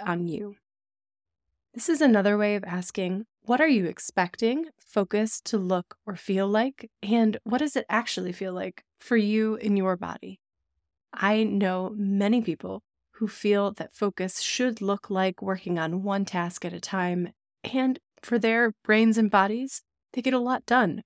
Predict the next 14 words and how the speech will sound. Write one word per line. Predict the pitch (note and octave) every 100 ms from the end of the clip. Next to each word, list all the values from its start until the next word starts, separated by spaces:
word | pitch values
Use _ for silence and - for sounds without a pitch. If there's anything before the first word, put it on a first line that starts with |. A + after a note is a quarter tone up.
| _
bouncing | F#3+ F#3 G3
between | F#3 - F3 E3+
three | F3
projects | - C#3 - - -
at | -
once. | - _ - - _ _ _ _ -
So | A3+ G3+ G3 -
what's | C#4 -
the | D4+
difference | C4+ A3+ C#3 - -
between | G3+ G#3+ F#3+
what | F#3 -
you | F3
imagine | D#3 D#3+ D#3+ E3+ G#3+ B3